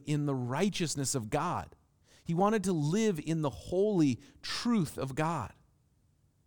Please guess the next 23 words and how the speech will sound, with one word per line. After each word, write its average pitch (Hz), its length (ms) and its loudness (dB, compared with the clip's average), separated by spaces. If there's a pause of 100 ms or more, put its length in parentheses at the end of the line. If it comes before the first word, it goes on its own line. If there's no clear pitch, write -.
(720)
And 151 180 0
yet 269 200 4
it 131 140 0
says 117 480 0 (1040)
he 170 140 -6
was, 160 200 2 (540)
wanted 175 260 0
to 147 60 -6
be 135 120 -2
faithful 226 760 -2
to 127 160 -4
the 107 60 0
law, 95 420 -2 (600)
but - 500 0 (360)
he - 160 -8
did 147 180 2
not 190 260 2
want 170 220 2
to 170 140 -4
expose 165 680 2
her 139 100 0
to 123 80 -2
public 143 480 -2